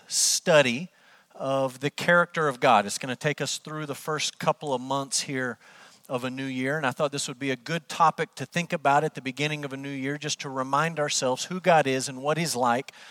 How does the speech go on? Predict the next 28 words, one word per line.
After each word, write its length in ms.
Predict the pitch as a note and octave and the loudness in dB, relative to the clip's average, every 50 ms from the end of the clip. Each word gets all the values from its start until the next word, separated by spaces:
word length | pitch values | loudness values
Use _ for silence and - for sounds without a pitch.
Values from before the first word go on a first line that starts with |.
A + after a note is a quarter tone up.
| - - - - | -20 -20 -20 -16
We're 60 | _ C3+ | _ -10
gonna 80 | C3 C3 | -10 -6
talk 220 | - - D#3 C#3 | -4 -4 -2 0
about 200 | C#3+ C#3+ C#3+ - | 2 2 2 2
some 160 | - - D3+ | 2 -2 -2
of 120 | C#3+ C3 B2+ | -4 -4 -4
His 140 | C3 A#2+ | 0 2
attributes 640 | C#3+ C#3+ D3+ D3 - D#3 C#3 B2 C3 C3+ C#3+ - - | 4 4 4 2 0 -6 -8 -8 -8 -8 -6 -6 -6
and 100 | C3 B2 | -4 -2
some 240 | - - D3+ C#3+ C#3 | -2 -2 -2 -2 -6
of 160 | C3 A2+ - | -8 -8 -8
His 400 | - C#3+ C#3 C3+ C3 A#2+ - - - - - - - _ | -4 -2 -2 0 0 0 -2 -2 -6 -12 -20 -20 -20 _
characteristics. 880 | - - D#3+ D3 C#3 - - C#3 D3 E3 D#3 - - C#3+ B2+ - - - - - - - | 2 4 4 4 2 0 -4 -6 -2 -2 -2 -2 -2 -2 -2 -2 -2 -4 -6 -12 -14 -6
This 160 | - E3 F3+ | -4 -2 -2
is 60 | E3+ D#3+ | 0 0
a 60 | D#3+ | -2
roadmap 760 | C#3+ C#3+ D#3+ D#3+ F3 F#3 F3 D#3 D3 C#3 C3 C3 C3 - E3 | 0 4 4 6 6 4 2 2 2 4 4 4 2 0 -4
of 140 | C#3+ B2 | -6 -4
where 180 | C3+ D#3 D#3 D3+ | -4 -2 -2 -2
we're 140 | C#3 C3+ B2+ | 0 -2 -2
headed. 400 | A2 D#3 D#3 D3+ C3+ C3 B2+ - | 0 0 0 0 0 -2 -4 -4
This 180 | C3+ B2+ - | -4 -4 -4
morning 300 | - D3+ D#3 E3 E3 D#3+ | -4 -6 -6 -4 -4 -4
we're 100 | D#3 D3 | -6 -6
gonna 200 | C#3 C3 D3 C#3 | -6 -6 -8 -8
talk 260 | B2+ - D#3+ D3+ C3+ - | -6 -4 -4 -2 -2 -2
about 260 | D3 C#3 C3 C3 - | 0 0 0 0 0
holiness. 760 | - - E3+ E3 D3+ C#3 C3 A#2+ B2 C3+ E3 - - - - | -2 0 0 0 0 0 -2 -2 -4 -4 -4 -4 -4 -6 -8